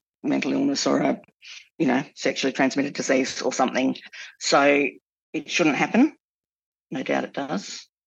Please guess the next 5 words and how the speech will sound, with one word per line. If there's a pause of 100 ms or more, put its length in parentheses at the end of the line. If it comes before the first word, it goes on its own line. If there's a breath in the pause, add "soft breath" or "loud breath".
(500)
But (960 loud breath)
there's
an
option (160)
for